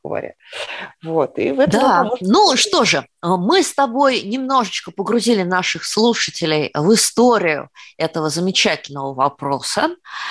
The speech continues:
Speaker 2: И на этом наш первый пилотный выпуск четвёртого сезона подходит к концу. А,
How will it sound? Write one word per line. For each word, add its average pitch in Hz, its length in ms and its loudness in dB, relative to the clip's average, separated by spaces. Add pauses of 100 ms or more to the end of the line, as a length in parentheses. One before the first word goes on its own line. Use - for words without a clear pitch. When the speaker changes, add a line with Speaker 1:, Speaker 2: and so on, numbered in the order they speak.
(420)
Speaker 2:
И 262 160 6
на 185 180 2
этом 359 400 0
наш 214 500 -2
первый 214 440 0
пилотный 208 580 -2
выпуск 202 400 -10
четвёртого 196 720 0
сезона 277 800 0 (100)
подходит 214 880 -2
к - 60 -20
концу. 156 680 -4 (800)
А, 160 580 0